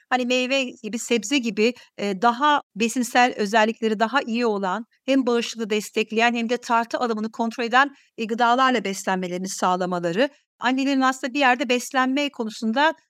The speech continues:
kendilerini eğitmeleri gerekiyor. Yine tabii Türkiye'de bir problem bu spor yapmama, hareketsizlik. Pandemi döneminde çok karşılaştığımız bir olay. Obezite zaten pandemide çok arttı. Özellikle ergenlerde arttı.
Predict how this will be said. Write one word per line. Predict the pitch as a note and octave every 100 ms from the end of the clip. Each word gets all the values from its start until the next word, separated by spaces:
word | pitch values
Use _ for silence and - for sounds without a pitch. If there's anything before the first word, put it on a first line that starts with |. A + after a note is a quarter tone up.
| _
kendilerini | - A3+ A3+ C#4+
eğitmeleri | F#4 C4 C4 - B3 A#3+ G#3+
gerekiyor. | F3+ E3+ E3+ F3+ A3 D#4 _ _ _
Yine | C#4+ D#4+
tabii | D#4+ D#4 D#4 -
Türkiye'de | D4 C4 D4 C#4
bir | C4
problem | - C4+ B3+ C#4 D4 B3
bu | C4+ C#4 -
spor | - - C#4+
yapmama, | C4+ C4+ - A3 F#3 G3+ A#3+ -
hareketsizlik. | A#3 B3 B3 A#3 - A#3 F#3+ G#3+ - - _ _
Pandemi | - B3 C4 C4
döneminde | B3+ B3 A#3+ A#3+
çok | A#3+ B3 A#3 -
karşılaştığımız | A3+ A3 - A3+ - A#3 A3
bir | G#3+
olay. | G3+ A3
Obezite | G#3+ A3+ G#3+ A3
zaten | G#3+ G#3+ G3+ G3+
pandemide | G#3+ G3+ G3+ G3+ G3
çok | A3 -
arttı. | G3 G3+ - G#3 -
Özellikle | F3+ G3 F#3+
ergenlerde | F#3 G3 F#3+ F#3+ F#3+ F#3+ G3 G3+
arttı. | F3 - - D4+